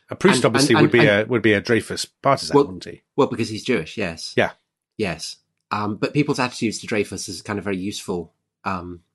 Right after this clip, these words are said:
Speaker 1: So sure,
Speaker 2: signifier as to where they
Speaker 1: yes.
Speaker 2: stand on a whole host of other issues.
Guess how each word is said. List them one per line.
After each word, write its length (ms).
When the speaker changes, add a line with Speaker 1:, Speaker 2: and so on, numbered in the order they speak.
Speaker 1:
So 160
sure, 200
Speaker 2:
signifier 640
as 120
to 80
where 140
they 100
Speaker 1:
yes. 100
Speaker 2:
stand 300
on 100
a 60
whole 180
host 220
of 80
other 200
issues. 520